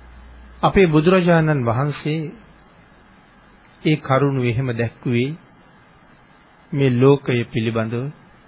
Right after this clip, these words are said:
යථාර්ථය හරියටම අවබෝධ කරගෙන.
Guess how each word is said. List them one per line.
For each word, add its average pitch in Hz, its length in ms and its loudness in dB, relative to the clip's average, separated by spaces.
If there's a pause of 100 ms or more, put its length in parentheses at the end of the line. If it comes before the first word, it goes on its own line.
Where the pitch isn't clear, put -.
(500)
යථාර්ථය 131 880 0 (1000)
හරියටම 151 600 0
අවබෝධ 117 480 -4
කරගෙන. 123 400 -12